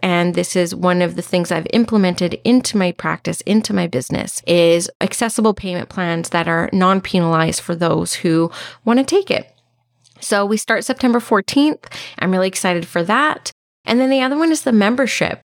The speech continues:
I wanted to talk about the Spirit School Collective a little bit. We have some exciting things coming up in September. We've moved the format to be every Friday we meet as a group. Again, replays are available,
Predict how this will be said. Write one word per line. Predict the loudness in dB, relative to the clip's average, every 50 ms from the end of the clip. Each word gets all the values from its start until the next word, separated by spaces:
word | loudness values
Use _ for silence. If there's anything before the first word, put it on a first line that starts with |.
| _ _ _ -4
I | -2
wanted | 0 2 2 0 0 -2
to | -6
talk | -4 -2 -2 -2 -2 0
about | 0 0 0 0
the | -2 -4
Spirit | -4 -2 -4 -4 -4
School | -2 -4 -4
Collective | -4 -2 -2 0 0 0 0 -2 -2 -2
a | -2 0
little | 0 0 0 0
bit. | 0 2 2 2 0 0 -4 -8 -12 -14 _ _ _ _ _ _ -2
We | 0 2
have | 2 2 0
some | 0 0 0
exciting | 0 -2 -2 -2 0 2 2 2 2
things | 2 2 0 -2 -2
coming | -2 -2 0 0 0 0
up | -2 -4
in | -6 -6
September. | -6 -8 -8 -8 -6 -2 0 2 2 4 4 2 2 0
We've | 0 0 0 0 0 -2 -2 -6 -6 -2
moved | 0 2 2 2 0 -2
the | -4 -4
format | -2 0 2 2 2 2 2 2 0 0 -2 -6 -2 2
to | 2 4 4 4 4 2 0 -2 -2
be | 0 2 2 4 2 2 2 0 0 0 -2 -2 -4 -4 -4 -6 -8 -10 _ _ _ _ _ -4
every | 0 2 0 0
Friday | 0 0 0 0 2 0 0 0 0 -2 -2
we | -2 -2 0 0
meet | 0 0 2 0 0 -2 -4 -8 -4
as | -4 -2 -2
a | -2
group. | -2 -2 -2 -2 0 0 -2 -4 -6 -10 -12 -6
Again, | -6 -6 -2 0 2 2 2 2 2
replays | 0 0 -2 -2 -2 -2 -2 0 0
are | -2 0
available, | 0 2 2 2 2 2 2 2 2 2 0 -2